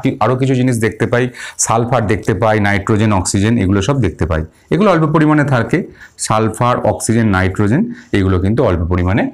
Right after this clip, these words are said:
পেট্রোলিয়ামের মধ্যে আমরা দেখতে পাই। এবার পেট্রোলিয়ামের বিশোধন, মানে অর্থাৎ পেট্রোলিয়ামকে শুদ্ধ করতে হবে। তো পেট্রোলিয়ামকে আমরা বিশুদ্ধ করতে পারি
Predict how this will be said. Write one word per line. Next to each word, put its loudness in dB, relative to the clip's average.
পেট্রোলিয়ামের 0
মধ্যে 0
আমরা -2
দেখতে -2
পাই। -4
এবার 0
পেট্রোলিয়ামের 0
বিশোধন, 0
মানে 2
অর্থাৎ 0
পেট্রোলিয়ামকে 0
শুদ্ধ 0
করতে 0
হবে। -2
তো 0
পেট্রোলিয়ামকে 2
আমরা 0
বিশুদ্ধ 0
করতে 0
পারি 0